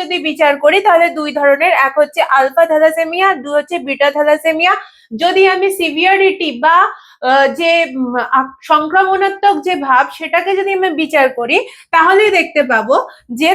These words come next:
থ্যালাসেমিয়া দুই ধরনের হয়ে থাকে, এক হচ্ছে মেজর, এক ধর-, আর একটা হচ্ছে মাইনর।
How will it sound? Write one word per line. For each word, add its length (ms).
থ্যালাসেমিয়া 600
দুই 200
ধরনের 380
হয়ে 180
থাকে, 160
এক 80
হচ্ছে 200
মেজর, 320
এক 140
ধর-, 300
আর 80
একটা 200
হচ্ছে 200
মাইনর। 380